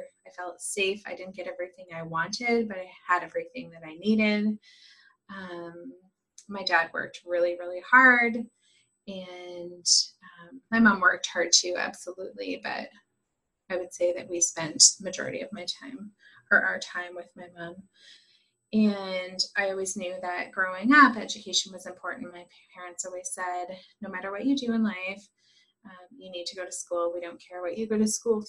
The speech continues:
for, but you must go to post-secondary education." And, and it didn't, um, at the time, that was something that we were all happy to do. You know, we loved education, we loved school.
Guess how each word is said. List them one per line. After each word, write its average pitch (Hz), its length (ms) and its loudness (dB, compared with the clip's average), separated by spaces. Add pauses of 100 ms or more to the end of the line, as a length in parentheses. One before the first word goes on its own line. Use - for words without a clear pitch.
for, 240 520 6 (320)
but 180 120 -12
you 175 100 -10
must 175 260 -14
go 170 240 0
to 175 240 -2 (100)
post-secondary - 640 -12
education." - 760 -6 (800)
And, 226 100 8 (180)
and 214 160 8
it 202 160 8
didn't, 202 380 6 (720)
um, 180 340 -10 (540)
at 214 140 0
the 196 60 -2
time, 175 320 6
that 175 140 -4
was - 380 -4 (180)
something 185 380 -14
that 170 160 -8
we 180 100 -6
were 175 160 -2
all 175 180 -4
happy - 300 -14
to - 160 -2
do. 175 400 0 (480)
You 185 100 -10
know, 175 140 -6
we 175 140 0
loved 175 340 -6
education, 190 680 -4
we 185 140 -14
loved 170 140 -16
school. 185 640 -10